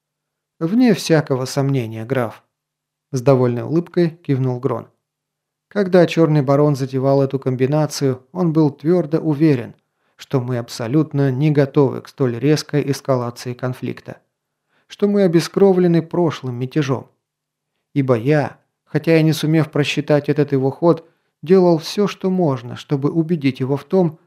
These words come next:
что мы едва ли не на последнем издыхании. Ну ещё бы, треть армии распущена,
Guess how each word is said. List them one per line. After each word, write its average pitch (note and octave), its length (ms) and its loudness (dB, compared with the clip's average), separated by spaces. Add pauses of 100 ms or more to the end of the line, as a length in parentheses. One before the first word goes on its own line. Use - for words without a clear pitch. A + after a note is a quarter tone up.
(240)
что - 220 -2
мы C#3+ 160 2
едва C3+ 420 0
ли D#3+ 120 0
не D#3+ 120 2
на D#3 100 2
последнем D3+ 640 -2
издыхании. C3 800 -4 (680)
Ну D#3+ 160 4
ещё F3 400 0
бы, - 180 -12 (180)
треть D#3+ 300 0
армии D3+ 300 2
распущена, C3+ 840 -4